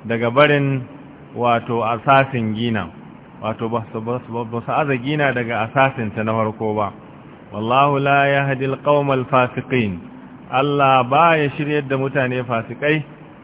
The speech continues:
alladhina yakhrujuna an tariqil haqq, wa'inda suke ficewa daga tafarkin gaskiya,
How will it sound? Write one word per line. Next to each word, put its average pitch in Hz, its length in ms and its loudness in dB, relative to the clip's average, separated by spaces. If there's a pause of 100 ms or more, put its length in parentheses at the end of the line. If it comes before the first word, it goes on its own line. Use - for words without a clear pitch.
(120)
alladhina 131 1120 0
yakhrujuna 131 960 -2 (140)
an 139 180 -4
tariqil 135 480 -4
haqq, 135 240 0 (540)
wa'inda 135 420 -2
suke 135 320 -4
ficewa 127 720 2 (360)
daga 120 240 -2
tafarkin 135 560 0
gaskiya, 123 540 0